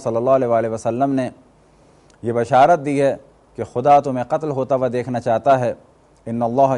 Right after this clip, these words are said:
شاء ان یرانی قتیلا و یرکن سبایا"،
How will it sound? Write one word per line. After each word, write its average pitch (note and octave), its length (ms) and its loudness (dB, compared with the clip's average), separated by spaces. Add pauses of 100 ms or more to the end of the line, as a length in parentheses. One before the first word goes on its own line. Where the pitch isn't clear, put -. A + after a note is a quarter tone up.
شاء B2 240 2 (420)
ان A#2 80 -8
یرانی A#2+ 500 0
قتیلا C3 420 0 (300)
و G#2 80 -6
یرکن A2 580 -2
سبایا"، B2 460 2